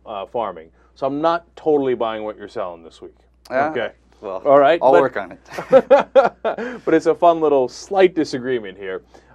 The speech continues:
Speaker 1: Uh, but if you wanna check out more, of course, Rethink Reviews on Huffington Post, on YouTube, and rethinkreviews dot net.
Speaker 2: Oh, yeah, also, and, and dirtthemovie dot org is the website, and I think they're trying to have people organize sort of community viewings of it, so check that out.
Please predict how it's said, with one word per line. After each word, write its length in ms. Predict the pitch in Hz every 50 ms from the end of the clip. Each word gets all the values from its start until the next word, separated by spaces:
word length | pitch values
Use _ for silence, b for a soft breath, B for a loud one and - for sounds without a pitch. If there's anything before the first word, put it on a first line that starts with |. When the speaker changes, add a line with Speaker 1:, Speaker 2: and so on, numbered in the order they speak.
| B -
Speaker 1:
Uh, 240 | 127 123 120 123 120
but 160 | 123 127 123
if 120 | 131 123 139
you 60 | 147
wanna 140 | 143 139 139
check 180 | - 156 143 139
out 160 | 135 131 135
more, 220 | 151 165 196 202
of 120 | 170 - -
course, 260 | - 139 127 - -
Rethink 440 | - 135 143 139 139 - 139 135 127
Reviews 480 | 131 131 127 117 135 143 156 160 147 139
on 100 | 123 117
Huffington 320 | 117 110 110 110 110 110
Post, 400 | 110 147 160 175 175 165 160 -
on 160 | 117 92 90 101
YouTube, 460 | 127 156 165 160 - 156 147 139 127
and 120 | 117 110
rethinkreviews 880 | 113 120 113 - - 120 117 - 120 110 107 98 107 107 107 101 -
dot 300 | - 101 95 92 92 _
net. 200 | 95 90 85 _ - - B B B
Speaker 2:
Oh, 60 | 135
yeah, 120 | 143 135 131
also, 320 | 127 135 127 - 139 127
and, 160 | 123 120 120 -
and 180 | 120 113 107
dirtthemovie 540 | 107 135 135 131 - 127 120 120 117 117 113
dot 160 | 101 104 98
org 240 | - 101 104 104 98
is 100 | 101 -
the 80 | - 95
website, 360 | 95 98 92 - - 95 95
and 100 | 92 98
I 40 | 95
think 180 | - 104 92
they're 100 | - 101
trying 240 | - - 101 95 95
to 40 | 95
have 120 | 98 87
people 240 | - 104 90 - 92
organize 420 | 85 90 95 92 95 92 92 87 -
sort 140 | - 90
of 80 | 90 -
community 580 | - 98 101 101 101 95 90 90 90 87 82 _ -
viewings 460 | 98 95 101 95 92 90 85 87 85
of 120 | 82 80 -
it, 140 | - - _
so 240 | - 85 85 90 _ _ _ _ _ _ 107 -
check 160 | 107 95 -
that 120 | 92 - -
out. 60 | -